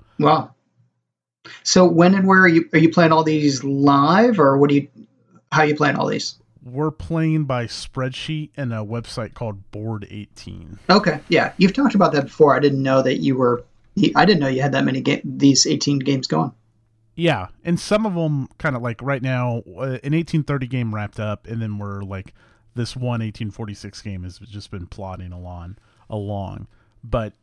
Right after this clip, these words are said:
Speaker 2: eighteen forty-nine is easily one of my favorites that I've played yet. But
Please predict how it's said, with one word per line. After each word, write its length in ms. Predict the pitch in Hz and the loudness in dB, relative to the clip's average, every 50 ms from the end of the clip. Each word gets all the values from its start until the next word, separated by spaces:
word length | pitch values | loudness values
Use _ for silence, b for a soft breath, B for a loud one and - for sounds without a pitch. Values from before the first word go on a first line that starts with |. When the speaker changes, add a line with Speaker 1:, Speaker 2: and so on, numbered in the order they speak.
| _ - | _ -8
Speaker 2:
eighteen 360 | 156 160 175 - - 165 151 | -6 -6 -6 -2 -2 -2 -2
forty-nine 800 | 139 - - 139 135 127 123 117 117 117 117 117 117 120 120 - | -2 -4 -8 -8 -6 -6 -6 -6 -6 -6 -6 -6 -6 -8 -8 -10
is 400 | - 107 107 104 98 95 - - _ - | -12 -12 -12 -12 -14 -16 -20 -20 _ -12
easily 300 | 147 147 127 127 127 120 | -10 -8 -8 -6 -6 -6
one 140 | 113 107 | -8 -8
of 40 | 104 | -8
my 120 | 98 95 95 | -10 -10 -12
favorites 460 | - - 110 104 101 101 101 - - | -12 -12 -12 -10 -10 -12 -14 -14 -14
that 140 | - 101 92 | -12 -12 -12
I've 140 | 90 - - | -14 -14 -16
played 260 | - 98 92 87 95 | -16 -16 -16 -16 -14
yet. 260 | 95 98 104 139 - _ _ _ _ _ _ _ _ _ - 135 _ | -14 -12 -12 -12 -14 _ _ _ _ _ _ _ _ _ -20 -8 _
But 260 | - 135 123 110 - | -2 -2 -2 -4 -6